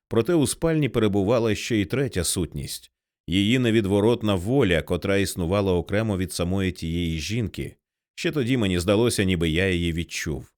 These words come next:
Тепер через вісім років я в цьому впевнений. Це історія з привиддям, але привиддя було там присутнє ще навіть до того,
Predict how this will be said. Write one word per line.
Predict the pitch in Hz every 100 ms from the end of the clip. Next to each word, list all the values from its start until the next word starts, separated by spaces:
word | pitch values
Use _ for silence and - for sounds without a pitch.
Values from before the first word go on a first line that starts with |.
| _ _ _
Тепер | - 73 98
через | 95 92 87
вісім | 82 95 - 82
років | 101 117 104
я | 82 82
в |
цьому | - 92 80
впевнений. | 76 - 82 80 78 73 69 - _ _ _ _ _ -
Це | 160 143
історія | - 165 139 127
з | 117
привиддям, | - 120 117 113 135 78 82 69 - _ _ _
але | 87 92
привиддя | 95 90 85 117 95 98
було | 80 90 101
там | 101 92
присутнє | 95 90 - 123 - 98 90
ще | - 95
навіть | 90 92 85 73
до | 80
того, | - - 135 98 67